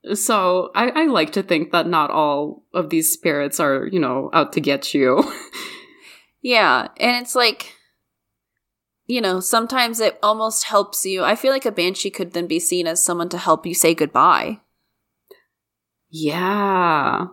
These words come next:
Speaker 1: yeah. Start that process of mourning.
Speaker 2: Right. You know, while a person is still there and they
Speaker 1: Mm-hmm.
Speaker 2: say they're hearing,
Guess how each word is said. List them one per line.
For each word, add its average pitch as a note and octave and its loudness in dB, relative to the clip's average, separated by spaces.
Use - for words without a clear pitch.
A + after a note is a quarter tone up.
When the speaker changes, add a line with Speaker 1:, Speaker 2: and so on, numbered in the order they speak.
Speaker 1:
yeah. D#3+ 0
Start D#3+ -2
that D3+ -4
process E3 0
of D#3 -6
mourning. C#3+ -2
Speaker 2:
Right. G#3 0
You F#3+ -2
know, F#3 2
while G3 2
a A#3+ 2
person A3+ 0
is A3 -4
still A3 0
there F3+ 0
and F#3+ 0
they F3 4
Speaker 1:
Mm-hmm. D#3+ 0
Speaker 2:
say F#3+ 2
they're F3+ 0
hearing, F#3+ -4